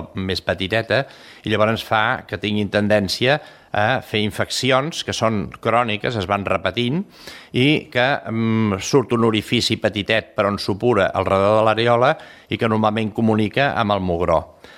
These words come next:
En aquests casos, eh, en el moment agut, fort,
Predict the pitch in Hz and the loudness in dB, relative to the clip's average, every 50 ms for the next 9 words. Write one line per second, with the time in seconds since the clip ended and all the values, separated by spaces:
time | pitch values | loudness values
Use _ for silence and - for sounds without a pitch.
0 | - - - - - 101 107 107 104 113 - - - 131 120 120 151 160 127 - | -20 -20 -20 -14 -6 -4 -4 -2 -2 -2 -4 0 -2 -2 -2 -2 -4 -6 -6 -8
1 | - - _ - 123 113 110 107 104 104 101 101 101 104 101 104 104 104 113 117 | -16 -18 _ -8 -2 0 2 4 4 4 2 2 2 0 0 0 0 0 0 0
2 | 110 107 104 101 127 147 127 - - - - - - - - - - 113 110 - | 2 2 2 4 4 2 2 0 -4 -18 -20 -20 -20 -20 -6 0 2 2 2 2
3 | - - - - | -2 -12 -18 -20